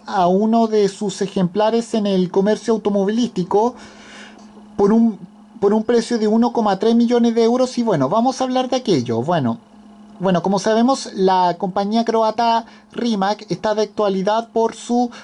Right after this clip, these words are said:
posible compra de la compañía francesa Bugatti. Bueno, esta firma automotriz, eh, fue toda una pionera en lo que a máquinas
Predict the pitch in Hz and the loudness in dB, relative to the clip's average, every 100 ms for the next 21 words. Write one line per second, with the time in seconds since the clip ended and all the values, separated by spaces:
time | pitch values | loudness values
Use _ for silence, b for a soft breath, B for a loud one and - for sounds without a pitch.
0 | - - 185 233 226 226 233 226 240 240 | -10 -6 -2 0 2 0 0 0 0 0
1 | 226 208 208 190 196 214 220 233 190 220 | 0 0 -2 -2 -2 0 -2 -2 -2 -4
2 | 208 220 214 247 247 - 123 131 196 160 | -4 -2 0 0 -2 -4 -8 -4 -2 -2
3 | 107 - B B B B - 220 233 - | -4 -10 B B B B -4 -2 -2 0
4 | 254 247 240 226 - 233 226 233 233 214 | 0 2 0 -2 -2 -2 0 2 0 0
5 | 220 196 196 226 226 247 - - 185 175 | -2 0 -2 -4 -2 -4 -8 -2 4 4
6 | 175 170 160 - 196 226 226 233 233 233 | 6 4 0 0 2 2 2 2 2 0
7 | 214 196 214 233 247 - 196 190 190 190 | 0 0 0 0 0 -2 -2 2 2 2
8 | 190 190 190 - 175 170 165 175 208 208 | 2 2 4 2 0 2 2 0 -4 -4
9 | 214 220 - | -2 -2 -2